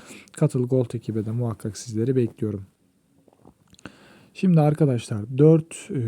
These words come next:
Ocak Çarşambaya dair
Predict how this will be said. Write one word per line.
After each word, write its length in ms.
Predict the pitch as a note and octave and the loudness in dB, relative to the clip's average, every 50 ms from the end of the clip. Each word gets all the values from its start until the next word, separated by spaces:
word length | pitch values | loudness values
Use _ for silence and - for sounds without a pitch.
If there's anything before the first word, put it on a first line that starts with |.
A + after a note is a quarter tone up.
| A2 A2 A2 A2 A2 A2 A2 G#2+ G#2+ G#2+ G#2 G2 - - - - - - - - _ _ _ _ | -2 -2 -2 -2 -2 -4 -4 -4 -6 -6 -8 -10 -12 -18 -18 -18 -18 -18 -20 -20 _ _ _ _
Ocak 520 | D#3+ D3 C3 B2+ A#2 B2 - - - - _ _ _ _ _ _ _ _ _ _ _ _ _ _ _ _ _ _ _ _ | 4 4 4 4 0 -4 -4 -8 -16 -20 _ _ _ _ _ _ _ _ _ _ _ _ _ _ _ _ _ _ _ _
Çarşambaya 720 | - - D#3 C#3+ C#3 C3+ - D3+ C3+ C3+ C3+ C3+ C3+ C3+ B2 | -2 0 2 2 2 0 0 0 0 0 0 0 0 0 0
dair 320 | A#2+ G#2+ G#2+ A2+ C3 C#3 | -2 -4 -2 -4 -4 -4